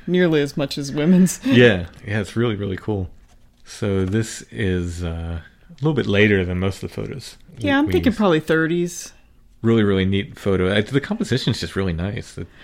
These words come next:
Speaker 1: Yeah, it's
Speaker 2: two
Speaker 1: just
Speaker 2: boys.
Speaker 1: like a nicely composed amateur photo.
Speaker 2: Yeah, very, very neat.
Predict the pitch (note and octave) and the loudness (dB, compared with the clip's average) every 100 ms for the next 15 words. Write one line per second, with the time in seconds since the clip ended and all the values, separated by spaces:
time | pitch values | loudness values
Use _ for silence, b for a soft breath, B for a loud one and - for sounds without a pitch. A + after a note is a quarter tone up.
0 | B C4+ C4 B3+ F2 - G#3+ F#3 E3 E3+ | B 0 2 2 0 0 0 2 2 0
1 | - D#3 D#3+ D3 - D#3+ D3+ D3+ - - | -2 -4 -4 -6 -4 -4 -6 -10 -12 -8
2 | D#3 D3+ - - - D#3 D3+ C#3 D3+ D3+ | -6 -6 -8 -10 -8 -6 -6 -6 -8 -8
3 | A2 G#2+ G#2 F2+ E2 - G2 G2 A2 G2 | -4 -2 -2 -4 -8 -12 -4 -2 -2 -4
4 | F#2+ F#2+ F#2+ - - | -6 -4 -6 -8 -14